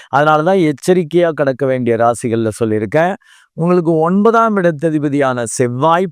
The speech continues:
பன்னிரெண்டாம் இடத்துல இருந்தாலும் அவர் உச்சமாக இருக்கிறார். அப்ப சுப செலவுகளா பண்ணிக்கங்க. செய்யறத, ம், தனக்கு, தன்னுடைய, தன்னை சார்ந்தவர்களுக்கு மட்டுமல்லாம,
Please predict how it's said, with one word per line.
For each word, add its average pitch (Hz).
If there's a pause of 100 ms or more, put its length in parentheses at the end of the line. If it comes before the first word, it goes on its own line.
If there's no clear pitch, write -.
பன்னிரெண்டாம் 185
இடத்துல 123
இருந்தாலும் 127 (1500)
அவர் 160
உச்சமாக 190
இருக்கிறார். 101 (460)
அப்ப 139
சுப 226 (100)
செலவுகளா 180 (100)
பண்ணிக்கங்க. 107 (600)
செய்யறத, 175 (1080)
ம், 92 (360)
தனக்கு, 160 (720)
தன்னுடைய, 143
தன்னை 139
சார்ந்தவர்களுக்கு 147
மட்டுமல்லாம, 120